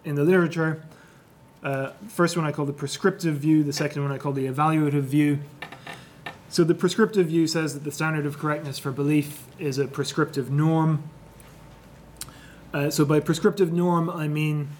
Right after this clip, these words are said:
uh, the sort of thing that tells you roughly what you ought to do or what you may do. So these are the kinds of norms that are sometimes called deontic.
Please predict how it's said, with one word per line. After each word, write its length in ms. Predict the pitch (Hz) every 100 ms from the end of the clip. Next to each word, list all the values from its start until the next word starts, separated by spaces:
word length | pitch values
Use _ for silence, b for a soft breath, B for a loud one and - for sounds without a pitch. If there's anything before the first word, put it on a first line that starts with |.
| B B B -
uh, 340 | 151 135 135 143 - - - - - -
the 140 | 160
sort 220 | - 165
of 80 | 151
thing 160 | 160 156
that 160 | 147
tells 300 | - 156 151
you 200 | 143 143 143
roughly 260 | 156 - 143
what 160 | 147
you 160 | 143 143
ought 240 | 180 165 165
to 100 | 147
do 240 | 151 147
or 100 | 143
what 160 | 135 151
you 120 | 135
may 320 | 135 147 151
do. 360 | 143 151 147 143 B B B
So 160 | -
these 220 | 135 147 143
are 80 |
the 80 | 139
kinds 240 | 151 143 139
of 60 |
norms 280 | 147 151 143
that 80 | 143
are 80 | 131
sometimes 340 | 143 143 127
called 240 | - 127
deontic. 760 | 117 143 147 147 160 143 -